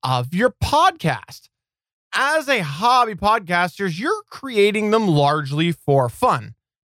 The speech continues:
And part of the way you're having fun and keeping going is by connecting with your audience. So if you are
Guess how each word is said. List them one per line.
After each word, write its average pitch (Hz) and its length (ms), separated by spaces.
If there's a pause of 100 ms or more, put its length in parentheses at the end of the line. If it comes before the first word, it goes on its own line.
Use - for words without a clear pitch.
And 196 200
part 415 360
of 262 160
the 196 120
way 165 420
you're 151 260
having 147 360
fun 190 520 (220)
and 139 180
keeping 190 320
going 208 420
is 190 140
by 254 220
connecting 240 720
with 160 260
your 202 300 (120)
audience. 220 680 (960)
So 269 280
if 233 260
you 269 680
are 196 460